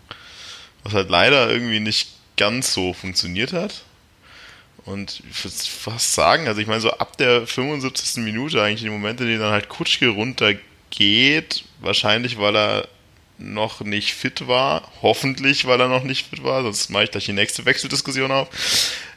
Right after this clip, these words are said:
Ähm, äh, da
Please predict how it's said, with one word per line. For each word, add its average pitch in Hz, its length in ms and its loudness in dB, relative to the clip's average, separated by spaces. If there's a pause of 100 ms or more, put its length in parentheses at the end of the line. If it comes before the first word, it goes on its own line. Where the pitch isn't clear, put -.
(120)
Ähm, 110 600 2 (1400)
äh, 107 100 4 (100)
da 143 460 4